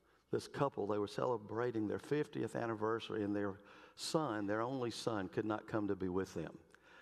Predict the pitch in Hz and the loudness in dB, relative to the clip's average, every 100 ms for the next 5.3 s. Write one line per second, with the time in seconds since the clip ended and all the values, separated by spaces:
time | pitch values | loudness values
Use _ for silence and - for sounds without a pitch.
0 | - - - - 151 151 143 113 143 156 | -20 -20 -8 0 2 4 0 0 2 2
1 | 151 131 151 135 131 113 117 127 117 - | 0 2 4 4 2 0 2 2 0 0
2 | 98 98 - 113 104 104 131 - 110 - | 0 0 0 0 2 2 2 2 -2 2
3 | 117 110 107 104 131 120 120 127 120 - | 0 2 0 0 0 2 0 0 -2 0
4 | 139 127 123 - 127 123 113 104 107 - | 0 2 0 0 -2 0 0 2 0 -4
5 | - - - | -8 -12 -18